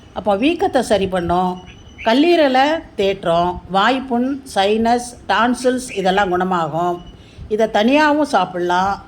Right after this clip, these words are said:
துவையல் செஞ்சும் சாப்பிட்லாம், மற்ற கீரைகளோட சேர்த்து கூட்டு வச்சும் சாப்பிட்லாம். பொரியல் செய்தும் சாப்பிடலாம். இதனுடைய இலைகளை தேங்காய் எண்ணெயில போட்டு காய்ச்சி நம்ம வந்து தலைக்கு தடவுனோம்னா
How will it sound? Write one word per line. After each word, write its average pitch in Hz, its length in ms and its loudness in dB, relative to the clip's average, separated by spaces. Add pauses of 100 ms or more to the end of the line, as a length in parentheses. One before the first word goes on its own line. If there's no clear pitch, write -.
(280)
துவையல் 285 440 2
செஞ்சும் 247 340 -2
சாப்பிட்லாம், 180 600 0 (340)
மற்ற 214 400 0
கீரைகளோட 269 720 2
சேர்த்து 214 500 0 (220)
கூட்டு 294 360 2
வச்சும் 214 320 -4
சாப்பிட்லாம். 170 600 0 (460)
பொரியல் 285 340 4
செய்தும் 233 400 -2
சாப்பிடலாம். 175 800 -2 (380)
இதனுடைய 220 760 4
இலைகளை 262 560 2 (500)
தேங்காய் 277 360 4
எண்ணெயில 240 320 2
போட்டு 220 320 0
காய்ச்சி 214 580 0 (180)
நம்ம 202 300 0
வந்து 220 240 0
தலைக்கு 247 340 0
தடவுனோம்னா 185 840 0